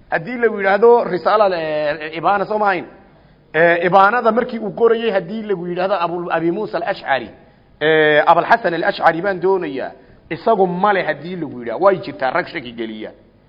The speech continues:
oo ku odhanaya Abil Hasan al-Ash'ari risaalada Ibaana la yidhaah ma qorin. Rag ku odhanayaa way jiraan. Laakiin waxaan leenahay, ninka Bayhaqi la yidhaah,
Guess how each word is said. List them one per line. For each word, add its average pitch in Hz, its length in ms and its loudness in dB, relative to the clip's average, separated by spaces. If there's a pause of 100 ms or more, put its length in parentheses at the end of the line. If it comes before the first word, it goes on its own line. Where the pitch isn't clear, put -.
(320)
oo 160 120 4
ku 170 120 -2
odhanaya 190 540 4
Abil 151 180 0
Hasan 165 320 -2
al-Ash'ari 139 540 -2
risaalada 147 520 0
Ibaana 139 320 -2
la 165 100 -6
yidhaah 143 180 -4
ma 147 140 -8
qorin. 113 400 -16 (540)
Rag 196 140 0
ku 190 100 -4
odhanayaa 156 420 -2
way 139 220 -6
jiraan. 110 320 -8 (1200)
Laakiin 151 300 0
waxaan 180 220 4
leenahay, 170 440 2 (800)
ninka 180 220 0
Bayhaqi 170 440 2
la 151 120 -4
yidhaah, 123 440 0